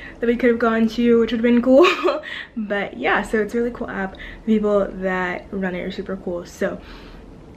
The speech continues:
go ahead and check that app out. Um, yeah, but for the Dunkin' event, it's a Friendsgiving event, and it was to celebrate the launch of their new espresso.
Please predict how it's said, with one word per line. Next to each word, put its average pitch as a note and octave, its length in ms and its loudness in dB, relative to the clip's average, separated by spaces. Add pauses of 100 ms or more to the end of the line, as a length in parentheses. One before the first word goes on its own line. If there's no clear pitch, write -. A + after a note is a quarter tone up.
(440)
go G3 200 4
ahead F#3 320 -2
and F#3 200 -4
check F3+ 200 -6
that F#3+ 180 -4
app F#3 220 -6
out. F3 300 -6 (320)
Um, E3+ 640 -4 (800)
yeah, G3+ 520 -4 (320)
but A3+ 460 2 (720)
for D#4 200 8
the C4 120 0
Dunkin' A#3 680 0 (140)
event, F#3 480 0
it's - 140 -4
a - 20 0
Friendsgiving A#3 560 2
event, D#3+ 380 -6
and F3+ 120 -6
it - 240 -6
was F3 360 -6 (140)
to F3 280 -2
celebrate G3 640 0
the F3+ 100 -8
launch E3+ 400 -6
of E3+ 280 -8
their E3+ 380 -4
new A3 300 4
espresso. F#3+ 680 -2